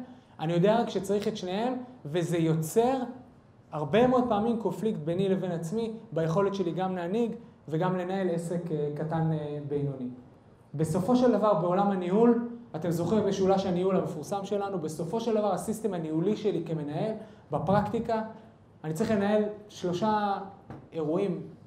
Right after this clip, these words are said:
לא מורכבים. אני צריך שהשיווק והמכירות שלי יהיה best, בטח, בטח פרואקטיביות, בטח, בטח יכולת לצאת ולתקוף את השווקים, את קהלי היעד שלי. זאת אומרת, בשיווק, להפוך קהל יעד לליד,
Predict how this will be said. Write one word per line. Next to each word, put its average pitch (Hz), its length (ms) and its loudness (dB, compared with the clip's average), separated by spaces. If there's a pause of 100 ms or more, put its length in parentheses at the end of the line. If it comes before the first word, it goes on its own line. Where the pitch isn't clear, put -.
(380)
לא 180 120 2
מורכבים. 170 560 -2 (460)
אני 151 80 -8
צריך 214 140 -2
שהשיווק 190 380 2
והמכירות 185 460 0
שלי 170 180 0
יהיה 170 240 4
best, 202 280 0 (800)
בטח, 220 300 4
בטח 214 340 2
פרואקטיביות, 202 640 2 (320)
בטח, 214 260 2
בטח 208 300 0
יכולת 185 320 0
לצאת 175 320 -2
ולתקוף 170 420 -2
את 185 100 -8
השווקים, 165 440 -4 (560)
את 156 100 -4
קהלי 175 260 2
היעד 185 320 2
שלי. 202 280 0 (220)
זאת 160 260 -4
אומרת, 185 340 -4 (340)
בשיווק, 175 600 2
להפוך 170 400 2
קהל 196 260 6
יעד 190 400 2
לליד, 175 480 4